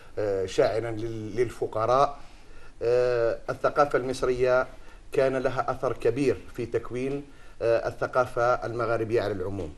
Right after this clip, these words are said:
آه، لكن في الآونة الأخيرة، آه، طبعًا لأسباب أو لأخرى،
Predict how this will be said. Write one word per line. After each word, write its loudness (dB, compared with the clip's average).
آه، 4
لكن 2
في -4
الآونة 4
الأخيرة، 0
آه، 0
طبعًا 2
لأسباب -2
أو 2
لأخرى، 0